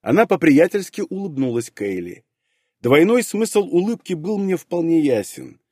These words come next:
«Да, подруга, все мужики, сама знаешь кто, но все же,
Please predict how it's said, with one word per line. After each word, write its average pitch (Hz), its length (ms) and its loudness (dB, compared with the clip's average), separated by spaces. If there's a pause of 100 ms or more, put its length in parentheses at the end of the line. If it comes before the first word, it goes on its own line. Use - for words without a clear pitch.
(460)
«Да, 208 280 0
подруга, 143 760 -2
все 214 200 -6
мужики, 185 640 -2 (100)
сама 185 320 -6
знаешь 117 320 -8
кто, 101 340 -6 (300)
но 127 160 -2
все 120 240 -4
же, 110 320 -4